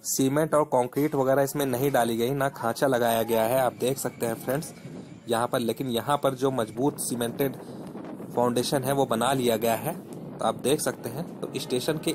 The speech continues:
इर्द गिर्द अभी नहीं बना है। तो फ्रेंड्स, हम आपको अभी और भी आगे दिखाते हैं। ये लखीमपुर रोड पर हरगांव में क्रॉसिंग बनी थी, उसका व्यू था।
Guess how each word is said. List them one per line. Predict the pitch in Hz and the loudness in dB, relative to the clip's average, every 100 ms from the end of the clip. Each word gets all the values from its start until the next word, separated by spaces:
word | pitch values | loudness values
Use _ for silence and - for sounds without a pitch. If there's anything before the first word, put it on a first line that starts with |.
| - | 2
इर्द | 147 143 | 2 4
गिर्द | 127 151 | 2 4
अभी | 120 120 | 2 0
नहीं | 135 120 120 | 0 0 0
बना | 107 107 | 0 0
है। | 101 101 - - - - - - - | -2 -6 -10 -14 -14 -14 -14 -14 -10
तो | 120 | -4
फ्रेंड्स, | 135 143 143 | 0 0 0
हम | 139 | 0
आपको | 135 - 143 | 0 0 0
अभी | 147 | 0
और | - 117 131 | 2 4 4
भी | 139 143 | 4 2
आगे | 127 139 | 4 0
दिखाते | 123 120 113 131 | 0 -2 0 -2
हैं। | 123 143 - - - | -2 -4 -4 -12 -6
ये | 120 127 | 0 2
लखीमपुर | 120 - 131 135 135 127 | 0 -2 -4 0 0 2
रोड | 127 123 | 0 2
पर | 127 147 - - - - | 0 0 -4 -10 -10 -6
हरगांव | 113 113 123 | -4 2 2
में | 135 139 | 2 0
क्रॉसिंग | 127 117 151 143 | 2 2 2 0
बनी | 117 110 | 0 -2
थी, | 101 135 | -4 -4
उसका | 120 - 139 | -4 -2 0
व्यू | 123 120 | 0 0
था। | - 120 | 0 -2